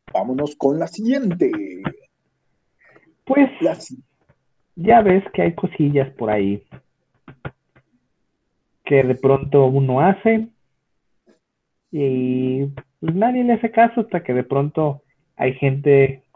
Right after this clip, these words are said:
Speaker 2: que se pone a revisar qué ha hecho este cabrón para, pues, echarle caca, y descubrieron un video de dos mil diecisiete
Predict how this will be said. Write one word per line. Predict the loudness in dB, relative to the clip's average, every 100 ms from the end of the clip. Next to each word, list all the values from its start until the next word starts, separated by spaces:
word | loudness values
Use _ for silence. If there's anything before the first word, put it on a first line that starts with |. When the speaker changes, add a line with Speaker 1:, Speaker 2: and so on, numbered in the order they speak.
| -12
Speaker 2:
que | -10
se | -6
pone | -4 0
a | 0
revisar | 0 -4 -2 -4
qué | -2 -2
ha |
hecho | -2 -6
este | -10 -4
cabrón | -2 2 0 0
para, | -6 -8 -12 _ _ _ _ _ _ _ _ _ _
pues, | 0
echarle | 2 2 2 2 2
caca, | 2 4 0 -4 _ _ _ _ _ _ _ -8
y | -2
descubrieron | -2 0 2 4 4 4 2 -2
un | -4 0
video | 0 2 4 4
de | 2
dos | -4 -6 -8
mil | -6
diecisiete | -4 -4 -6 -10 -10 -10 -20